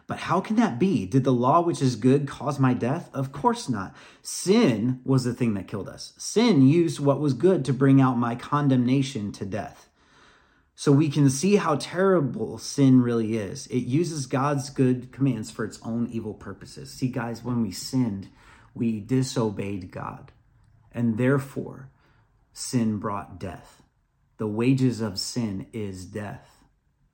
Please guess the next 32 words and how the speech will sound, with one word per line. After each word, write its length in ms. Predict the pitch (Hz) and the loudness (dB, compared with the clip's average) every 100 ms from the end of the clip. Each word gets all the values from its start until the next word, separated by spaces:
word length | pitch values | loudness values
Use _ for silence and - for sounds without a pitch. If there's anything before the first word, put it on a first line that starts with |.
| _ _ _ _ _ _ _ _ _ _ _ _ _ _ _ _ _ _ _ _ _ _ _ _ _ _ _ _ _ _ _ _ _ _ - - | _ _ _ _ _ _ _ _ _ _ _ _ _ _ _ _ _ _ _ _ _ _ _ _ _ _ _ _ _ _ _ _ _ _ -20 -18
So, 640 | - - 165 135 107 104 | -12 -4 0 0 0 -4
in 160 | 131 123 | 0 2
verse 220 | 135 131 | 2 -4
fourteen, 640 | - 135 131 - 120 90 - | -4 -4 -2 0 0 -2 -6
this 300 | 123 175 - | -2 -2 -4
verse 500 | 117 135 127 127 - - - - | -4 0 0 -2 -12 -18 -16 -6
is 160 | 127 | -2
the 60 | 120 | 0
most 320 | 113 104 - | 0 -2 -10
pivotal 440 | - 147 156 156 | -6 -4 -2 -2
verse 420 | 120 120 101 - - | -2 -2 -4 -8 -4
in 140 | 117 | -2
this 180 | 110 - | -2 -4
entire 380 | 98 - 107 92 | -10 -8 -10 -12
chapter. 580 | - - - 73 67 _ _ _ _ _ _ _ _ _ | -14 -18 -16 -18 -18 _ _ _ _ _ _ _ _ _
Verse 320 | 131 135 147 | -2 0 0
fourteen 500 | - 170 165 - 123 | -2 -2 -2 2 2
says, 440 | 113 - 98 82 - | 2 -4 -6 -6 -10
"So 240 | - 131 | -2 0
the 100 | 117 | 0
trouble 500 | - - 170 214 220 135 | -4 -4 0 2 2 0
is 180 | 123 | 0
not 300 | 131 135 160 | 4 4 2
with 220 | 160 135 - | -2 -4 -4
the 100 | 120 | -4
law, 500 | 123 160 98 - - | 0 0 -2 -8 -12
for 160 | - 120 | -8 -6
it 200 | 123 123 | -4 -4
is 200 | 123 - | -4 -6
spiritual 640 | - 117 110 110 127 117 | -6 -4 -4 -4 -6 -6
and 260 | - 107 110 | -8 -8 -8
good. 300 | 165 151 - | -6 -8 -8